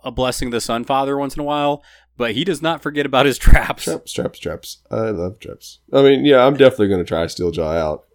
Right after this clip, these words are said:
Speaker 2: Um, I think the biggest thing is that Expert Trapper adding weak point or bleed to the traps is
Speaker 1: Hell yeah, man.
Speaker 2: That and bait, man. That and bait. Bait's hilarious. Just six-inch pulse. It automatically happens.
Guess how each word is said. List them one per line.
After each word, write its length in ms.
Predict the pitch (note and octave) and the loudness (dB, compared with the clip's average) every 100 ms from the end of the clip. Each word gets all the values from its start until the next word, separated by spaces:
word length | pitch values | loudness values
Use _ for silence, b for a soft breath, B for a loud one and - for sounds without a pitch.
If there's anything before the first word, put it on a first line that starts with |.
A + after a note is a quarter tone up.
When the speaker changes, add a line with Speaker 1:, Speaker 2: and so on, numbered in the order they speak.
| - | -8
Speaker 2:
Um, 400 | G2 E2 D#2+ D#2 | -4 -4 -6 -6
I 100 | G#2 | -6
think 220 | A2 A#2 | -2 -2
the 80 | G2+ | -2
biggest 400 | F2 G#2+ G#2 F2+ | 0 0 0 -2
thing 200 | - F2 | -4 -4
is 80 | E2+ | -2
that 160 | F2 E2+ | -2 0
Expert 380 | F2 - F2+ - | -2 -4 -8 -4
Trapper 500 | F#2+ E2+ D#2+ E2+ - | -4 -4 -4 -4 -4
adding 360 | - G2 F#2 E2+ | -4 -2 -2 -4
weak 220 | F2+ - | -6 -8
point 220 | - G2 | -6 -4
or 40 | E2 | -4
bleed 360 | E2+ F2+ E2+ D#2 | -4 -4 -6 -8
to 120 | G2 | -6
the 100 | F#2+ | -6
traps 440 | - G2 F#2+ - | -4 -2 -4 -8
is 260 | A#1 F2 - _ | -14 -14 -18 _
Speaker 1:
Hell 420 | B3+ C4 A#3+ A#3 | -14 -12 -10 -10
yeah, 200 | A#3 B3 F#3+ | -8 -8 -6
man. 360 | D3+ D#3 E3 _ _ _ - | -8 -8 -12 _ _ _ -2
Speaker 2:
That 220 | A#2+ B2+ | 2 2
and 100 | G#2+ | 0
bait, 320 | F2+ F#2 F2 | -2 -2 -2
man. 300 | C#2+ D#2 D#2+ | -8 -8 -8
That 220 | F#2+ C3+ F#3 | -2 -2 -2
and 100 | B2+ | 0
bait. 420 | A2 G2+ F#2 - | 0 0 -4 -4
Bait's 220 | C#3 G3+ | -2 -2
hilarious. 640 | - F2 E2+ E2+ D#2+ D#2 - | -2 -4 -2 -2 -4 -8 -10
Just 260 | E2+ - _ | -14 -14 _
six-inch 500 | - - C#3 D3+ B2 | -14 -10 -4 -4 -2
pulse. 400 | - B2+ A#2+ - _ _ _ | 0 0 0 -6 _ _ _
It 100 | - | 0
automatically 500 | G#2+ A#2 A2+ G#2+ G2+ | 2 2 2 0 0
happens. 540 | G2 F#2 F#2 F2+ E2+ | -2 -2 -2 -6 -6